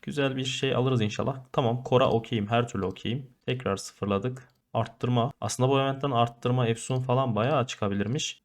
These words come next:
Ya bunu yapın yani. Süreniz, vaktiniz varsa kesinlikle yapın. Ben çok katılamadığım için genelde sandıklarını satıyordum. Işınlanma yüzü olmaz. Olabilir aslında ama şu anlık için olmaz. Oy marka verdi. Savunma. Çok güzel. Tekrar sıfırla. Kor verdi.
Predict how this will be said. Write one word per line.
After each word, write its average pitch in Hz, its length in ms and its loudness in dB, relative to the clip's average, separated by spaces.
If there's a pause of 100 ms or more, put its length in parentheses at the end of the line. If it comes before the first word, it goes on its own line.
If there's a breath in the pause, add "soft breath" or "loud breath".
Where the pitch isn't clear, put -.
Ya 101 80 -6
bunu 120 320 0
yapın 127 340 2
yani. 101 240 2
Süreniz, 113 440 0
vaktiniz 117 400 2
varsa 131 260 2
kesinlikle 123 460 0
yapın. 104 240 0
Ben 117 120 2
çok 135 200 -2
katılamadığım 131 500 2
için 165 180 -4
genelde 131 260 2
sandıklarını 120 560 0
satıyordum. 127 520 0
Işınlanma 143 420 -4
yüzü 139 140 -2
olmaz. 117 480 -2 (180)
Olabilir 156 360 2
aslında 104 280 -2
ama 131 120 -2
şu 131 160 -2
anlık 104 200 2
için - 160 -6
olmaz. 117 380 -4 (220)
Oy 139 260 0
marka 120 420 4
verdi. 131 260 2
Savunma. 117 580 2
Çok 131 240 -4
güzel. 110 300 0 (640)
Tekrar 123 340 -2
sıfırla. 107 640 -4 (240)
Kor 135 300 4
verdi. 101 420 -2